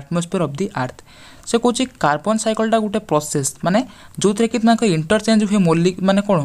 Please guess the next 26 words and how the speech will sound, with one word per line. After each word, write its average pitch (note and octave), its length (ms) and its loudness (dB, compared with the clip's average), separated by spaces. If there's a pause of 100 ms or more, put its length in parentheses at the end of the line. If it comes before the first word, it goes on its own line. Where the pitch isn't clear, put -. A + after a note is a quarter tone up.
(200)
ଇଣ୍ଟରଚେଞ୍ଜ G3+ 500 2
ଗୁଡ଼ିକ F#3+ 180 -2 (100)
ହୁଏ G3+ 100 -2 (100)
କମ୍ପାଉଣ୍ଡ, D#3 340 0 (120)
କମ୍ପାଉଣ୍ଡ D#3 300 0
ଗୁଡ଼ିକ G3+ 140 -4 (120)
ଇଣ୍ଟରଚେଞ୍ଜ F#3 440 -2
ହୁଏ F3 140 0 (460)
where A3+ 220 2
carbon F3+ 280 0 (100)
compound, D3+ 340 -4
ମାନେ G#3 180 0
ଜାଣିଥିବ G3+ 280 -2 (160)
କାର୍ବନ F3 320 0
ସାଇକେଲ A#3 240 -2
ମିନ୍ସ B3 200 0
ମାନେ A#3 140 2 (460)
କାର୍ବନ E3+ 300 2 (120)
ଡାଇଅକ୍ସାଇଡ, D#3 520 -4
ତୁମେ G3 180 0
ଜାଣିଥିବ A3 280 2 (140)
କାର୍ବନ F#3 300 0 (120)
ଡାଇଅକ୍ସାଇଡ F3 520 -2
ଯୋଉଟା F#3+ 280 0
କି A#3+ 100 -2 (680)
carbon E3+ 420 0